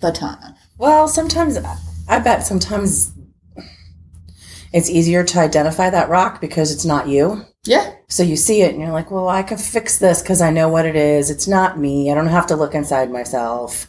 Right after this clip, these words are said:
Speaker 1: Yeah.
Speaker 2: It probably almost seems easier to move that than to change yourself. So,
Speaker 1: Well,
Speaker 2: not
Speaker 1: it
Speaker 2: that it is, but it
Speaker 1: Well,
Speaker 2: looks
Speaker 1: I
Speaker 2: like
Speaker 1: think
Speaker 2: it.
Speaker 1: it's easier. It seems easier because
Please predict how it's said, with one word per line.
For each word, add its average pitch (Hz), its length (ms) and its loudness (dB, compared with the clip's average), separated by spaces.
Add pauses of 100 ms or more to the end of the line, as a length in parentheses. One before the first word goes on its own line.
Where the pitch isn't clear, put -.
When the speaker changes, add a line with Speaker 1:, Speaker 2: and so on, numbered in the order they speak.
Speaker 1:
Yeah. 269 200 -6 (320)
Speaker 2:
It 156 120 -2
probably 180 440 2
almost 151 320 0
seems 165 340 0
easier 147 420 2
to 147 80 0
move 143 360 -4
that 214 380 0 (400)
than 143 160 -2
to 143 100 -4
change 143 720 -4 (120)
yourself. 160 680 0 (640)
So, 139 640 0 (720)
Speaker 1:
Well, 208 420 4
Speaker 2:
not 208 240 2
Speaker 1:
it - 40 -8
Speaker 2:
that 190 120 0
it 170 140 -2
is, 180 460 -4
but 143 400 -8 (240)
it 196 160 -2
Speaker 1:
Well, 269 160 4
Speaker 2:
looks 226 120 4
Speaker 1:
I 240 60 4
Speaker 2:
like 247 80 -2
Speaker 1:
think 247 180 0
Speaker 2:
it. 214 40 0
Speaker 1:
it's 208 220 0
easier. 180 720 0 (240)
It 196 200 0
seems 233 400 0
easier 175 400 -2
because 160 580 -2